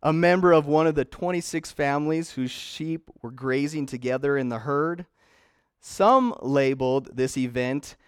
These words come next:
as a mass euicide. Sheep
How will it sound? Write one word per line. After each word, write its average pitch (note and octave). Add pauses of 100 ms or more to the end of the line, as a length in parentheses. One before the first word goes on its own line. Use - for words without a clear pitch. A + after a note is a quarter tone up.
(140)
as C3+
a C3+
mass D3 (500)
euicide. C3 (880)
Sheep F#3